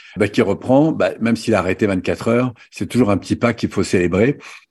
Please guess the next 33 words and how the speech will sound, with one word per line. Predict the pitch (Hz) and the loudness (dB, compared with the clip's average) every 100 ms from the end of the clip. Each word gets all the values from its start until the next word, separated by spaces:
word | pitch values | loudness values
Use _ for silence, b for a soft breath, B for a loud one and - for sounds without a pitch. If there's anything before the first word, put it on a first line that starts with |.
| - | -4
Quelqu'un | 107 135 | 0 0
qui | 131 | 0
veut | 110 | -2
se | 107 | 0
mettre | 107 - | -2 -2
au | 101 | -4
sport | - - 131 139 117 | -2 2 4 6 2
et | |
qui | - 98 | 0 -2
décide | 92 - 117 101 | -2 -2 -2 0
de | 95 | 0
faire | - 104 101 85 | 0 -2 0 -2
ne | |
serait-ce | 85 - 107 | -4 -4 -4
que | 104 | -4
le | |
tour | 87 113 | 0 -2
de | |
son | - 92 | 0 -2
quartier, | - - 110 110 | -2 0 2 4
euh, | 85 - B B B | 2 -2 B B B
parce | - - | -14 -4
qu'il | 98 | -2
veut | 87 | -2
se | - | 0
remettre | 107 104 95 | 0 0 -2
au | |
sport, | - - 123 131 B B B - | -4 2 2 2 B B B -4
bah, | 85 104 | -2 -2
faut | 98 104 | -4 -4
déjà | 92 95 98 | -2 0 0
le | 101 | 0
célébrer. | - 90 87 98 139 | 0 0 4 2 2